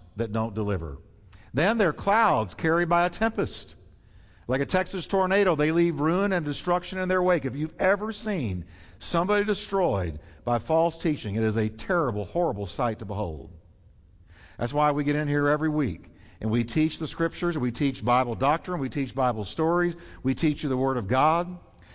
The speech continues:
because I know what cult or false teaching can do to you. It'll corrupt you, it'll seduce you and corrupt you and destroy you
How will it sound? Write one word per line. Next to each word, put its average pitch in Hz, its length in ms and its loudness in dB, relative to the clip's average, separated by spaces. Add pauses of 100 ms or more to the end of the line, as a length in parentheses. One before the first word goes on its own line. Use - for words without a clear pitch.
(140)
because 127 240 0
I 131 140 4
know 143 400 2
what 160 240 -2
cult 175 480 0
or 120 160 0
false 165 420 0
teaching 170 380 -4
can 143 160 -4
do 160 160 2
to 151 100 -4
you. 107 120 0 (260)
It'll 143 220 2
corrupt 147 520 0
you, 208 160 -2
it'll 135 220 0
seduce 151 560 0
you 214 140 0
and 143 120 -2
corrupt 143 460 -2
you 202 220 -2 (180)
and 139 180 -2
destroy 160 580 0
you 202 300 -2